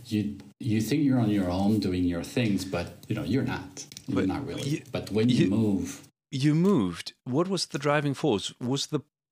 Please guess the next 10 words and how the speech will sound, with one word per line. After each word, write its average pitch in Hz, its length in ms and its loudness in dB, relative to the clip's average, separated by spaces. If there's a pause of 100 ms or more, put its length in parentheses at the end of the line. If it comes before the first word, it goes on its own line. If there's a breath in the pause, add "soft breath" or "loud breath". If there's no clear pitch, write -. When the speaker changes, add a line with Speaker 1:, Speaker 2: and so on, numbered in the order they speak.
(140)
Speaker 2:
pain 107 760 0 (720)
so 170 640 -2
h-, - 280 -8
because 139 340 0 (320)
I 151 120 2
learned 147 340 0
that, 131 240 -4
uh, 131 180 -2
people, 123 540 -2
um, 110 520 -4